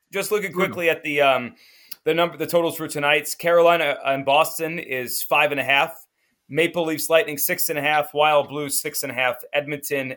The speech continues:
Speaker 1: L A six and a half. So, uh, mostly six and a half tonight. Yeah, we're, y-, you lay a seven, people are gonna jump on the under. Like, that's so many
Speaker 2: Mm-hmm.
Speaker 1: goals for a playoff game. That's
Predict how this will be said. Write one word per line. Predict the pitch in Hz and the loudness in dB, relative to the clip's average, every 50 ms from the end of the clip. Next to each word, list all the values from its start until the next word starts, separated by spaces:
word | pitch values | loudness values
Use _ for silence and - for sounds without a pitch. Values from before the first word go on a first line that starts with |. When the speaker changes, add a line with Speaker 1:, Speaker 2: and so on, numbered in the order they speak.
| - - | -6 -4
Speaker 1:
L | 135 135 135 131 | -2 0 0 2
A | 127 123 123 120 117 113 110 _ _ _ _ _ _ _ _ _ | 2 2 2 0 -2 -6 -8 _ _ _ _ _ _ _ _ _
six | - - - - 170 165 - - - | -10 -6 -4 -4 -4 -4 -4 -6 -6
and | 127 | -6
a | 117 | -4
half. | 104 104 95 - - | -4 -4 -6 -6 -4
So, | - - 156 147 143 143 - - | -2 0 2 0 0 -2 -4 -6
uh, | 156 147 - - - | -6 -6 -6 -4 0
mostly | 180 196 202 185 - 190 170 | 0 2 2 2 0 -2 -2
six | - - - 180 - - - | -4 -2 -2 -4 -4 -2 -4
and | 156 | -4
a | 139 | -2
half | 117 135 139 135 127 - - | 0 2 2 2 0 -2 -6
tonight. | 127 117 110 110 110 - | -6 -4 -4 -4 -2 2
Yeah, | 139 123 131 | 2 2 2
we're, | 143 185 190 | 2 -2 -4
y-, | 190 - _ _ _ _ _ _ _ | -6 -10 _ _ _ _ _ _ _
you | - 226 226 226 254 302 311 | -16 -16 -8 -4 -2 4 6
lay | 269 202 170 147 | 8 8 8 6
a | |
seven, | - - - 156 139 127 113 110 107 | 4 2 2 4 2 2 0 -4 -6
people | - 240 233 214 | -6 -4 -4 -2
are | 170 | -4
gonna | 135 131 123 | -4 -4 -2
jump | - 143 135 123 117 | 0 0 0 0 0
on | 113 110 110 - | -4 -4 -6 -8
the | - 113 | -6 -6
under. | 117 113 107 - - - - - | -6 -6 -8 -10 -16 -14 -8 -6
Like, | 143 147 | -4 -2
that's | 147 180 208 - - - | 0 0 0 0 0 2
so | - 165 | 2 0
many | 135 117 110 120 | 0 0 -2 -2
Speaker 2:
Mm-hmm. | 123 | -2
Speaker 1:
goals | 127 127 117 104 - - | 0 0 0 -2 -4 -8
for | - | -14
a | 101 | -12
playoff | - - 101 101 104 110 - - | -8 -6 -6 -6 -6 -8 -12 -16
game. | - - 104 | -20 -10 -4
That's | 120 143 143 - - - - | -2 -2 -2 -2 -6 -10 -12